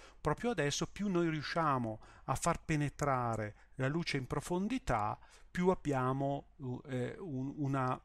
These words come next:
mm, una luce riflessa. Se noi n-, non lucidiamo bene la superficie, abbiamo una luce diffusa, cioè la luce arriva sulla superficie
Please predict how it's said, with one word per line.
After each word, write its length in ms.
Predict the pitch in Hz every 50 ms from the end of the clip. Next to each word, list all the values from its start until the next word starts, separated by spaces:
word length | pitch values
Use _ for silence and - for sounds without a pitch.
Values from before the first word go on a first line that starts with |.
| - 190
mm, 1000 | 156 131 127 127 123 120 117 117 117 113 113 113 113 110 110 110 110 110 107 110 - - - -
una 220 | - 156 147 151 151
luce 260 | 151 156 - - 156
riflessa. 720 | 143 143 - - 135 117 110 107 104 - - - 143 143 147 - - - - - - - - - - - - - - - - - - - - - - - - - - -
Se 220 | - - - 151
noi 380 | 151 156 170 175 170 147 131 - - - - - -
n-, 140 | 139 139 - -
non 280 | 151 147 151 156 160 160
lucidiamo 640 | 160 151 - - - 147 147 160 156 156 156 151
bene 220 | 143 156 156 151 147
la 100 | 151 147
superficie, 560 | - - 170 - 208 214 - - 143 - 160
abbiamo 200 | 147 151 151 156
una 100 | 156 147
luce 260 | 143 156 - - 185
diffusa, 760 | - - 143 - - - - 208 226 220 156 113 101 107 101
cioè 180 | - - 143 135
la 100 | 135 147
luce 320 | 160 190 202 - - 143
arriva 260 | 131 131 160 156 151
sulla 180 | 139 - 160 156
superficie 680 | - - 180 - 262 240 - - 127 - - 135 117